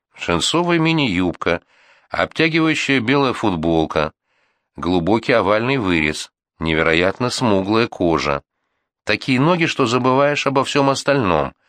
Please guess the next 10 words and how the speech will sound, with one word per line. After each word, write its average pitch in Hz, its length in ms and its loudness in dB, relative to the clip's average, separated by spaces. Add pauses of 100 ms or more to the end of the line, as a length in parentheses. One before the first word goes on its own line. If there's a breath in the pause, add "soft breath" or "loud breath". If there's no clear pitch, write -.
(440 soft breath)
Идеальные 120 580 2
каштановые 139 680 0
вьющиеся 123 600 0
волосы, 78 640 0 (340)
значок 80 540 -2
с - 60 -4
надписью 82 680 -2 (260 soft breath)
«Я 76 500 0 (220)
королева 82 580 2
бала», 127 500 -2